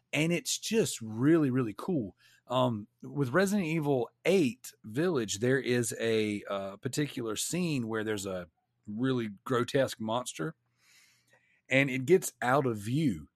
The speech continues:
but you can feel it sliding across the ground through the haptic feedback on your controller. And I'm really, really starting to, to seek out these games that are actually using the haptic feedback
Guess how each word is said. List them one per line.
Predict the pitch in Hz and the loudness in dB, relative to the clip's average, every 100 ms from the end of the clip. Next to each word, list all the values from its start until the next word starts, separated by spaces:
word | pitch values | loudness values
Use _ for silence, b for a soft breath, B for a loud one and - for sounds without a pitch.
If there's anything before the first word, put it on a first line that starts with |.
| _ _ _ - | _ _ _ 0
but | 143 - | 0 2
you | 165 | -2
can | - 127 | 0 -4
feel | 107 - - 226 208 | -4 -6 0 4 4
it | 135 - | 2 -2
sliding | - - 110 113 143 170 180 175 - | -6 -4 -2 0 2 2 0 -2 -6
across | - 151 131 | -2 0 0
the | - 101 | -2 -6
ground | 110 127 143 92 90 92 _ - | -4 -2 -2 -4 -8 -14 _ -4
through | 131 | -2
the | 110 | 0
haptic | 98 127 104 | 0 -2 -4
feedback | - 135 117 104 | -6 -2 -2 -4
on | 107 | -6
your | 98 | -6
controller. | 95 101 113 127 202 - _ _ _ _ _ _ _ _ _ B B B B B B B | -8 -8 -4 -2 -4 -10 _ _ _ _ _ _ _ _ _ B B B B B B B
And | - 139 135 135 | 0 4 4 2
I'm | 120 135 | 2 4
really, | 147 202 180 131 110 - | 4 4 4 2 0 2
really | 135 143 131 | 4 4 2
starting | - 135 | 2 0
to, | 117 98 - | -2 -8 -12
to | - 110 | -8 -6
seek | - 147 127 | 0 0 0
out | 143 143 117 | 2 2 2
these | 120 | -2
games | 104 123 135 127 104 | -2 0 2 0 -2
that | 110 | -6
are | 107 | -4
actually | 107 127 123 139 120 | -2 -4 -2 -4 -4
using | 104 101 123 131 113 113 | -6 -4 0 0 -2 -6
the | 98 | -6
haptic | 101 117 104 | -4 -4 -6
feedback | 120 117 110 107 107 | -6 -4 -2 -4 -6